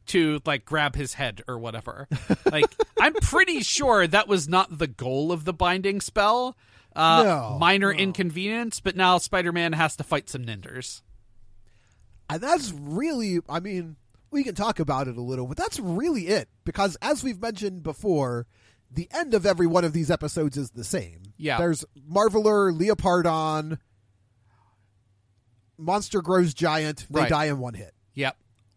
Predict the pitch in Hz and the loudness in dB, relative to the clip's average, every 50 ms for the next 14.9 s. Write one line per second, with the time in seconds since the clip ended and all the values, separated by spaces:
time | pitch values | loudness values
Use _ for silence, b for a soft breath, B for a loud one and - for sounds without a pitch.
0 | _ - 202 262 262 254 220 240 262 254 247 240 233 226 220 214 - _ _ _ | _ 2 6 6 6 8 8 6 6 6 4 2 2 0 -2 -6 -10 _ _ _
1 | _ _ _ _ _ _ 220 202 190 185 214 196 - 180 170 170 - 180 147 - | _ _ _ _ _ _ 0 2 4 4 4 2 2 0 0 2 0 0 0 0
2 | 156 165 170 - - - - 190 185 - - 185 185 180 - - 147 175 175 165 | 0 0 -2 -4 -6 -2 0 0 0 0 -2 -4 -6 -6 -8 -8 -4 -2 0 2
3 | 165 160 165 165 160 156 - _ _ _ _ - 127 160 165 160 156 147 - - | 4 4 4 2 0 -2 -4 _ _ _ _ -10 -6 -4 -4 -4 -4 -6 -6 -2
4 | - 175 175 180 - - - 180 180 175 165 156 117 165 180 170 - - - 160 | 2 2 2 2 0 -4 -6 -2 2 2 2 2 2 0 -2 -2 -4 -4 -2 0
5 | 151 156 165 175 175 - - 156 139 151 - - 156 160 160 156 151 147 147 139 | 2 4 4 2 0 -2 -8 -8 -8 -6 -4 -2 -2 0 0 -2 -2 -2 -4 -2
6 | 123 143 156 156 143 147 143 147 151 151 151 - - 143 131 139 143 143 147 - | -2 -2 -2 -4 -4 -4 -2 -2 -2 -2 -4 -6 -8 -10 -8 -4 -4 -4 -4 -4
7 | - 135 123 - - 139 180 202 160 156 170 b b b b b b b b b | -6 -10 -12 -6 -4 0 0 0 0 0 -4 b b b b b b b b b
8 | b b 131 143 143 151 151 151 151 151 151 147 135 - _ _ _ - 202 196 | b b -6 -2 0 2 4 4 4 4 2 0 -2 -8 _ _ _ 6 8 8
9 | 208 208 - _ _ _ - 156 190 208 208 - - - 214 208 247 247 240 - | 8 6 2 _ _ _ -2 2 4 4 4 4 2 0 0 2 2 0 2 2
10 | 233 214 202 180 165 170 180 220 240 - - - - b b b b b b b | 2 2 2 4 4 6 6 6 4 0 -4 -8 -10 b b b b b b b
11 | b b b b b _ _ _ _ - - 214 240 254 277 262 240 - 254 247 | b b b b b _ _ _ _ 2 4 4 4 4 2 0 0 0 0 0
12 | 240 226 196 196 165 - - - - 175 185 190 - - - - - - - - | 0 2 0 0 0 -2 -4 -4 -2 0 0 0 -2 -6 -10 -8 -6 -8 -8 -8
13 | - _ _ _ _ _ _ _ _ _ _ _ _ _ _ _ _ - 139 147 | -12 _ _ _ _ _ _ _ _ _ _ _ _ _ _ _ _ -10 -4 -2
14 | 170 180 170 - - 165 165 175 175 190 196 202 208 214 214 208 208 | 0 0 0 2 2 2 4 4 4 6 6 6 4 2 0 -2 -6